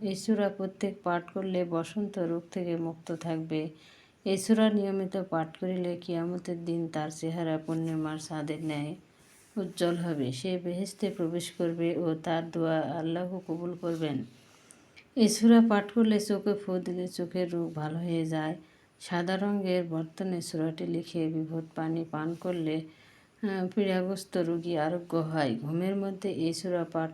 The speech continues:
করতে দেখলে হজ করার সৌভাগ্য হবে। অন্তরের সাথে খাস নিয়তে এই সূরা পাঠ করলে তার জন্য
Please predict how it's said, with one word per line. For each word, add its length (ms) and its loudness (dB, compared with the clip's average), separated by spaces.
করতে 320 -4
দেখলে 360 0
হজ 300 -6
করার 300 -2
সৌভাগ্য 580 -4
হবে। 440 -2
অন্তরের 600 2
সাথে 460 -4
খাস 440 -2
নিয়তে 440 -2
এই 240 -4
সূরা 340 -2
পাঠ 340 -4
করলে 400 -2
তার 280 -2
জন্য 280 -2